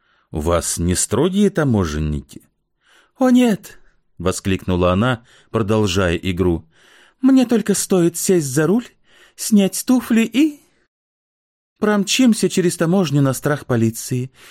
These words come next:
Я ничего не боюсь». «Вы мужественная женщина». И она на мгновение не смогла справиться с собой.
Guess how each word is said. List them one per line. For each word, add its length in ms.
Я 160
ничего 460
не 120
боюсь». 640
«Вы 300
мужественная 920
женщина». 760
И 120
она 240
на 100
мгновение 720
не 100
смогла 480
справиться 640
с 40
собой. 560